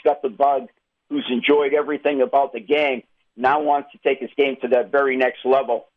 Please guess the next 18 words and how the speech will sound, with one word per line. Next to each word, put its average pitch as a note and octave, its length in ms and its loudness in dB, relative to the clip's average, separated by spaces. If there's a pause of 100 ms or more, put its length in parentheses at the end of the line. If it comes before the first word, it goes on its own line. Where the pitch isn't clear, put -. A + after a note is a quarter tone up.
(240)
It, F3+ 140 -6
it F3 200 -2
benefits F3+ 540 0
him E3 260 0
to D3 60 -4
go D3+ 320 2
for C#3 100 0
a B2+ 60 2
good D3 260 -2
custom C#3 380 -4 (100)
fit C#3+ 300 0 (400)
and, C3 300 0
and B2+ 180 0
get C3 220 0
clubs C#3 400 -2
that C3 120 -2 (100)
fit A#2+ 160 0
him. - 140 -12